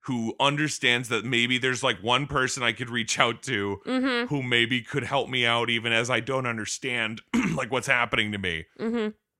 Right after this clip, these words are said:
Speaker 1: But then that scene at the end is like, oh, wait, was she even real?
Speaker 2: Yeah, who
Speaker 1: Was he
Speaker 2: did he
Speaker 1: talking to anybody on the phone?
Speaker 2: Who did he call?
Speaker 1: Yeah, because if the woman at the beginning was not a vampire drinking his blood, then I can't trust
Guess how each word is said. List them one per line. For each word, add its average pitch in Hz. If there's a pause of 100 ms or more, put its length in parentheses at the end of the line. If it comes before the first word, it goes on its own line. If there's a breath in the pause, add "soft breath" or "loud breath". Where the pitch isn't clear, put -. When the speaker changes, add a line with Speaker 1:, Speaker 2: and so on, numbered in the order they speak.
(140)
Speaker 1:
But 165
then 202
that 190
scene 208
at 190
the 180
end 208
is 156
like, 156 (140)
oh, 151
wait, 120 (600)
was 139
she -
even 170
real? 233 (180)
Speaker 2:
Yeah, 185
who 165
Speaker 1:
Was 269
he 285
Speaker 2:
did 214
he -
Speaker 1:
talking 185
to 160
anybody 175
on 240
the 262
phone? 285
Speaker 2:
Who 294
did 277
he 285
call? 208
Speaker 1:
Yeah, 240
because 170
if 170
the 180
woman 208
at 202
the 175
beginning 180
was 143
not 170
a 233
vampire 135
drinking 107
his 107
blood, 107
then 139
I 160
can't 226
trust 214